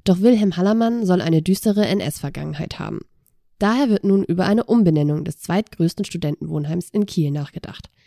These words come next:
Mit dreihunderteins Wohneinheiten ist das Professor Hallermann Haus, kurz P H H, das zweitgrößte Studentenwohnheim in Kiel.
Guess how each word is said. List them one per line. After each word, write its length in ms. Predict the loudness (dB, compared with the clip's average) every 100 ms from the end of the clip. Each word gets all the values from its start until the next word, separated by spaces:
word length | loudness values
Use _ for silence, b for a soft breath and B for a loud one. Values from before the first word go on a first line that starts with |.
| _ -2
Mit 180 | 0
dreihunderteins 600 | 2 2 2 0 -2 0
Wohneinheiten 720 | 2 2 2 2 2 0 -2 -2
ist 220 | -2 -4
das 80 | -6
Professor 460 | -4 -2 -2 0
Hallermann 420 | 2 4 4 4
Haus, 280 | 4 2 0 -16 _
kurz 320 | 2 4 2 -2
P 220 | -2 -2
H 200 | -2 -2
H, 220 | 0 -2 B B
das 140 | -2 -2
zweitgrößte 640 | 2 2 2 2 2 2
Studentenwohnheim 800 | -4 -4 -4 -4 -4 -2 0 0
in 120 | 0
Kiel. 300 | -4 -4 -6